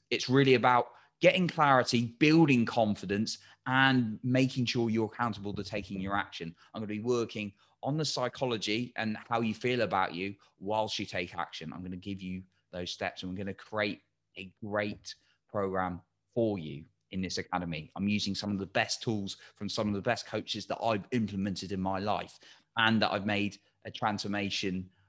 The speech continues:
with, with my clients as well. So if this is something that sounds like you and you're a growth-minded individual who really wants to improve the quality of their life, then I'll be taking calls through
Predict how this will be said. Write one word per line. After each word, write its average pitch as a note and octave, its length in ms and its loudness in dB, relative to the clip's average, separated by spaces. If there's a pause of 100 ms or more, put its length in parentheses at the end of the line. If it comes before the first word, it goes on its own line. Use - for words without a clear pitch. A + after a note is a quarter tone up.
(120)
with, F#2 360 -4 (160)
with F#2+ 160 -8
my F2 140 -4
clients E2 640 -8
as F2+ 160 -8
well. F2 260 -2 (360)
So D3 280 8 (760)
if C3 160 -6
this F#3 200 4
is E3 80 2
something C3+ 300 4
that B2 100 2
sounds A2+ 600 0
like A#2+ 420 2
you G2 240 -2 (380)
and B2+ 180 6
you're B2+ 220 10
a B2 80 6
growth-minded A2 720 4
individual G2 640 -2
who G#2 100 -6
really A2 360 -2
wants F#2+ 480 -4 (200)
to - 100 -6
improve F#2+ 340 -4
the F#2 80 -8
quality F2+ 420 -6
of E2 100 -8
their E2+ 160 -2
life, E2+ 340 -4 (960)
then B2+ 320 6
I'll A2 120 6
be A#2 100 4
taking E3 340 4
calls A#2+ 440 0 (520)
through C#3 580 4